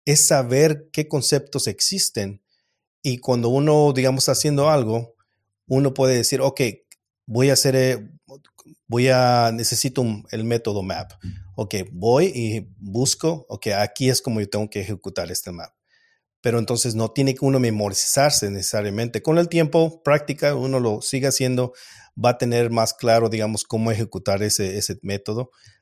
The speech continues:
Am, pero, am, realmente creo que esa es la clave, am, es poder realmente darse la oportunidad de,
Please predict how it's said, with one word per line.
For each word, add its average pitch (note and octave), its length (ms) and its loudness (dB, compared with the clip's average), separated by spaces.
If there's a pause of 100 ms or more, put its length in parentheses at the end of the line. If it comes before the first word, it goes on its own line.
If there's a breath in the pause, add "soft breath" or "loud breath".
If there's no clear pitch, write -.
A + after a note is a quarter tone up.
(120)
Am, F#2+ 380 -2
pero, F#2+ 420 -4 (140)
am, G2 420 -8
realmente A2 380 -6
creo G2 140 -12
que A#2 100 -4
esa G#2+ 100 -4
es G2+ 220 -2
la F#2 120 -4
clave, A2 600 0 (480 soft breath)
am, F2+ 640 -4
es A#2 240 -4
poder A2 360 -2
realmente G#2+ 440 -4
darse A2+ 260 0
la A#2 80 0
oportunidad G2+ 480 -4
de, G2 240 -6